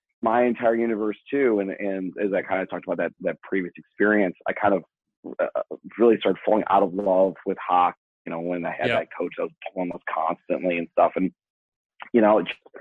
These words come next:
Speaker 1: try to enjoy the game, the game and continue to just, you know, be a part of it. And if you need to take a break from it, come back to it quickly and you'll be glad you did.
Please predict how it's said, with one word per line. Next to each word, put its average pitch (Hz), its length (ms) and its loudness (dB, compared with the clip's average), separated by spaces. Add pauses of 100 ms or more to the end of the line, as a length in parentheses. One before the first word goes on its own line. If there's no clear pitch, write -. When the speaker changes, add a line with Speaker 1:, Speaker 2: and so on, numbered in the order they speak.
(320)
Speaker 1:
try 117 180 4
to 127 80 8
enjoy 110 520 2
the 101 80 -2
game, 101 440 -4 (140)
the 98 80 -4
game 101 500 0
and 98 140 -4
continue 104 500 -2
to - 140 -14
just, 95 260 -4 (460)
you 117 80 2
know, 107 80 4
be 107 180 2
a 107 60 4 (180)
part 107 200 2
of 110 80 0
it. 123 160 2
And 107 160 0
if 95 120 -4
you 95 100 -4
need 98 160 -6
to 98 180 -12
take 110 140 -2
a 101 40 -8
break 98 380 -2
from 113 200 0
it, 120 160 0
come 104 160 -2
back 98 320 2
to 107 80 0
it 85 80 -2
quickly 117 440 -2
and 107 100 -4
you'll 92 100 -6
be 90 100 -6
glad 87 320 0
you 90 120 -10
did. 101 300 2